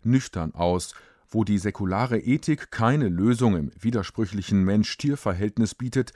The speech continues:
glänzen die Buchreligionen durch die Diskrepanz zwischen Normativität und Praxis oder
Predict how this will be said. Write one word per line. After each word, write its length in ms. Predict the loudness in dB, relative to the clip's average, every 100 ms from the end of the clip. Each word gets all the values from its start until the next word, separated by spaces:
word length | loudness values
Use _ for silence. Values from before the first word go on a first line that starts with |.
| -20 _ -6
glänzen 460 | 0 0 0 0 0
die 120 | -2
Buchreligionen 1080 | -4 -6 -4 -2 -2 4 6 8 6 4 0 _
durch 160 | -8 -6
die 100 | -6
Diskrepanz 720 | -6 -6 -4 0 0 -2 -6
zwischen 440 | -6 -6 -2 -4 -4
Normativität 840 | 0 2 2 0 -4 -4 -2 -2
und 160 | -2 -6
Praxis 540 | -4 -6 -2 0 0 -6 _ _ _
oder 400 | 2 2 2 0